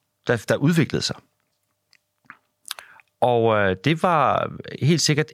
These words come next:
hjertet i, øh, i den film. Hvor i Klovn to-filmen kan man godt være lidt i tvivl om, hvem det var,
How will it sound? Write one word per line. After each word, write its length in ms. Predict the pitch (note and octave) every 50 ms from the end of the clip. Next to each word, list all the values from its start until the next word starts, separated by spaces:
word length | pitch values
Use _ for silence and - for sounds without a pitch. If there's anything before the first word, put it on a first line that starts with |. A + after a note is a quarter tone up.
| _ -
hjertet 840 | - - - D2+ A2 A#2 G#2+ G#2 G#2 A#2 C#3 - D#3 C#3+ B2+ A2
i, 300 | - - A2+ G#2+ G#2 G#2
øh, 200 | G2 F#2 F#2 F2+ - -
i 60 | G#2
den 220 | G2+ A2+ A#2 F#2+
film. 300 | - - G#2+ D#2+ - - - _ _ _ _ _ _ _ _ _ _ _ _ _ _ _ _ _ _ _ _ _ _ _ _ _ _ _ _ _ _ _ _ _ _ _ _ _ - _ _ _ _ _ _ _ _ _ _ _ _ _ _ _ _ _ _ _ _ _ _ _ _ _ _ _ _ _ _ _ _ _ _ _ _ _ _ _ _ _ _ _ _ _ _ _ _ _ _ _ _ _ _ _ _ _ -
Hvor 400 | C3 C3 B2+ B2+ A#2 G#2 - _ _ _ _ _ _ _ _ _ _ _ _ _ _ _ _ _ _ _ -
i 60 | - G#2+
Klovn 260 | - - A#2 G#2 G#2
to-filmen 460 | - E3 C#3+ - - B2+ A#2 A2 F2+
kan 100 | - G#2+
man 80 | F2+ E2
godt 120 | G2+ G2+
være 80 | F#2+ G#2
lidt 180 | G#2 G2 - -
i 40 |
tvivl 160 | - G#2 F2 F2
om, 120 | E2+ -
hvem 200 | - F#2+ E2+ -
det 140 | - D#2 C#2+
var, 200 | E2+ E2+ F#2 -